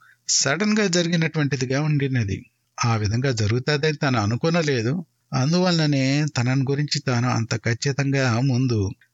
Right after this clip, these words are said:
అందరూ విడిచిపెట్టినప్పటికీ నేను నిన్ను విడువను అనేటువంటి అంత ధైర్యంతో పేతురు తనను గురించి తనకున్నటువంటి confidence ను ఆ విధంగా చెప్పాడు. అయితే సడన్ గా జరిగినటువంటి ఆ యొక్క పరిణామాల్లో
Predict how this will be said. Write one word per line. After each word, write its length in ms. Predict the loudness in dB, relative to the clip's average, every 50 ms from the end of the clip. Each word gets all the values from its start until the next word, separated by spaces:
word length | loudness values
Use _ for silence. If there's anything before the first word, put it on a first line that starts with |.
| _ -4
అందరూ 420 | 0 0 2 2 2 2 0 0 0
విడిచిపెట్టినప్పటికీ 1160 | 0 0 0 0 -2 -2 -2 -2 -2 -2 -2 -2 -2 0 -2 -2 0 0 0 0 0 2 2
నేను 320 | 2 2 2 2 0 0
నిన్ను 380 | 2 2 2 2 0 0 0 0
విడువను 600 | 0 0 0 0 0 0 2 2 0 0 -2 -4 -8 _ _ -4 -2
అనేటువంటి 540 | -2 0 0 -2 -4 -4 -6 -6 -4 -4 -2
అంత 340 | -2 -2 0 0 0 0
ధైర్యంతో 580 | 0 0 0 0 0 -2 -2 0 0 0 0 -2 -6 _ -2
పేతురు 320 | 0 0 0 0 -2 -6 -8 _ -2
తనను 320 | 0 0 2 2 2 2
గురించి 340 | 2 0 0 0 0 0 -2
తనకున్నటువంటి 800 | -2 0 0 -2 0 -2 -2 0 0 -2 -2 -2 -2 -2 -4 -4 -6
confidence 640 | -4 -2 0 0 0 0 -2 -2 0 0 -2 -2 -2
ను 140 | 0 0 0
ఆ 140 | 0 0 0
విధంగా 360 | 0 0 0 0 0 0 -2
చెప్పాడు. 520 | -2 -2 -4 -4 -4 -6 -6 -6 -6 -8 -10 -14 _ _ _ -4
అయితే 540 | -2 -2 -2 -2 -2 -2 -2 -2 -2 -4 -8 -12 -20 _ _
సడన్ 420 | -4 -2 -2 0 0 0 0 2 2
గా 100 | 2 0
జరిగినటువంటి 1200 | 0 0 0 0 0 0 0 0 0 0 0 0 0 0 0 0 0 0 2 2 0 0 0 -2 -2 -4 -6 -4 -2 0
ఆ 80 | 0
యొక్క 180 | 0 -2 -2 -4
పరిణామాల్లో 1040 | -4 -2 -2 0 0 2 2 2 2 0 0 0 0 0 0 0 2 0 0 0